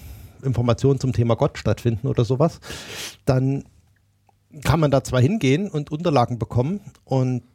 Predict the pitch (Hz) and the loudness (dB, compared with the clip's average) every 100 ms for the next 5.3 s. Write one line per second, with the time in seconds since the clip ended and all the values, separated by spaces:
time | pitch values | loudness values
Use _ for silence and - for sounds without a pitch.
0 | _ - 131 - 127 143 139 147 143 123 | _ -4 -2 0 2 2 2 0 0 0
1 | 147 - 156 - 160 147 143 104 147 151 | 0 0 -2 0 2 2 0 -2 -2 0
2 | 151 - 175 214 233 139 120 117 127 135 | 0 2 4 4 2 0 0 0 -2 -4
3 | 147 131 123 143 131 135 - 156 151 - | -4 -4 -2 -2 0 0 0 -4 -2 -6
4 | - 170 165 120 110 180 170 185 - 123 | -4 0 2 2 4 4 4 2 2 0
5 | 123 - | 0 -2